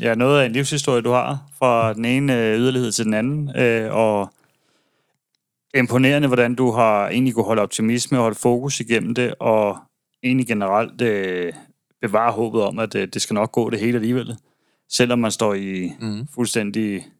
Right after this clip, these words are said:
Speaker 1: surrealistiske situationer, om det er i krig, eller med din søn, eller, og det var at svømme over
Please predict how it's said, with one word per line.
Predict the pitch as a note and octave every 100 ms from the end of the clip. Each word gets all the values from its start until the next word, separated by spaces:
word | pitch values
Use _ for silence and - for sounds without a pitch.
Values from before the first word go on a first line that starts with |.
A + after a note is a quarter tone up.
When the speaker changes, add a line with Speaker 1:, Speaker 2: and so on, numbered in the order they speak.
| _ _ _
Speaker 1:
surrealistiske | - C3 A#2+ A2+ - -
situationer, | A2+ G2 C3+ A#2+ A#2+
om | A2+
det | A2 G#2+
er | G#2+
i | G#2 G#2
krig, | - B2 A2
eller | A2 G#2+ G#2 G2+
med | G#2
din | G2+
søn, | F#2+ A2+ A#2
eller, | A2 G#2+ G#2+ G#2 G2+ - _ _ _ _ -
og | G2+
det | G#2
var | G#2
at | G#2+
svømme | A#2+ A2
over | A2 A2+ A2